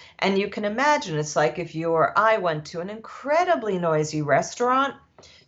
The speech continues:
we would not be able to have a good conversation with our friend. And you can imagine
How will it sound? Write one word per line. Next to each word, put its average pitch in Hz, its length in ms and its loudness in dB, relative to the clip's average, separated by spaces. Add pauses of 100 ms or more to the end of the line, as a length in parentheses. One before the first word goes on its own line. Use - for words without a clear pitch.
we 226 120 -2
would 220 180 4
not 180 360 2
be 170 160 -4
able 156 200 0
to 151 80 -4
have 143 200 -6
a 143 40 -10
good 143 240 -10
conversation 131 960 -6
with 139 160 -2
our 131 140 2
friend. - 440 -4 (680)
And 160 280 0 (300)
you 185 160 2
can 185 160 -4
imagine 185 640 0